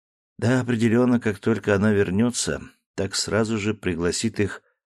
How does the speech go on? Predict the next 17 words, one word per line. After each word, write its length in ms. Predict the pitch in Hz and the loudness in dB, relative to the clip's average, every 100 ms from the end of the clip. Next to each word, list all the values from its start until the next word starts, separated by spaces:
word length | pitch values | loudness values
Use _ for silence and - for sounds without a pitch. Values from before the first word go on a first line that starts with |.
| _ - | _ -12
в 80 | |
своё 320 | - 85 87 98 | -6 -2 2 2
любимое 500 | 87 78 98 90 80 | 0 0 0 0 -2
кафе 460 | 82 - 90 101 | -4 -4 0 0
на 140 | 85 82 | 2 -2
улице 420 | 92 85 - 69 | -2 -2 -4 -6
Горького, 680 | 69 95 95 - - - - _ _ _ _ _ _ _ _ _ 92 | -2 -2 -2 -6 -12 -12 -16 _ _ _ _ _ _ _ _ _ -6
где 180 | 95 | -2
за 140 | 110 101 | 0 0
чашкой 400 | - 107 - 98 | 0 0 0 -4
кофе 420 | - 123 120 104 | -2 -2 -2 -2
расскажет 640 | 104 - - 120 107 107 | -2 -2 -2 -2 -2 -2
о 60 | 98 | -4
всех 360 | - 127 113 | 0 0 0
испытаниях 960 | 107 - - 80 - 107 113 107 101 - | -2 -4 -6 -8 0 2 4 2 0 -6
в 60 | _ | _
колхозе, 840 | 92 80 - - 64 123 98 82 | -2 -2 -4 -4 0 0 0 -4